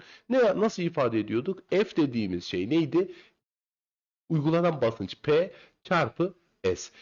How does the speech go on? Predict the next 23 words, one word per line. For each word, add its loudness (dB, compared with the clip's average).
Şimdi -2
biz -4
katılarda -2
P'yi 0
nasıl -4
ifade -4
ettik? -8
Dedik -6
ki -8
ya -6
o 2
zaman -2
bu 2
F'i -2
ben 0
buraya -2
yazmak 0
istediğimde -4
buraya -2
G 0
bölü -2
S -4
yazarım. 0